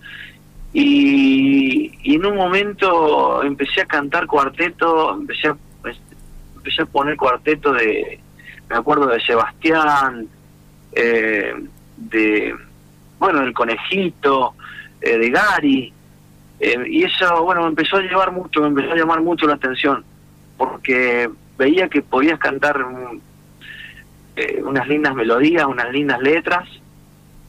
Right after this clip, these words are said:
y, y bueno, y también acompañada con, con el ritmo ese, ¿no? Que te, te lleva solo, ¿no? Que te lleva solito y te hace pasarla bien. Así que la verdad que me empezó a enganchar mucho,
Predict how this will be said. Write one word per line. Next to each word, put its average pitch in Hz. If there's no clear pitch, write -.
y, 117
y 120
bueno, 151
y 117
también 165
acompañada 147
con, 117
con 113
el 113
ritmo 135
ese, 143
¿no? 139
Que 143
te, 107
te 110
lleva 139
solo, 160
¿no? 139
Que 123
te 120
lleva 135
solito 143
y 135
te 127
hace 120
pasarla 131
bien. 165
Así 147
que 147
la 120
verdad 135
que 156
me 131
empezó 117
a 143
enganchar 139
mucho, 117